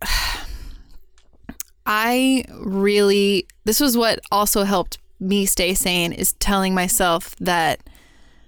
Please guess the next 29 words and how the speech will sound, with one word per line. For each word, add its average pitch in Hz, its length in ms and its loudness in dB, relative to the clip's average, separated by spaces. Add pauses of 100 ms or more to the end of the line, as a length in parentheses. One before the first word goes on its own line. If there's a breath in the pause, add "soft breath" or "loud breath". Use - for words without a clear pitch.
(600 soft breath)
it 208 120 2
was 202 200 4
okay 175 460 0
if 185 140 -4
this 185 180 -2
didn't 180 320 0
work 160 260 -2
out. 165 260 -2
Like, 180 180 0
I 196 80 2
was 214 240 2
not, 226 360 2 (380)
I 196 160 2
was 190 320 0
not, 196 480 0 (1080 loud breath)
everything 254 420 2
did 220 140 2
not 196 200 0
hinge 196 400 2
on 170 160 0
having 165 320 0
a 151 60 -2
baby. 160 460 -2
And 190 80 0
we've 208 140 0
talked - 300 -4
about 190 240 0
this 180 200 0
before 160 680 0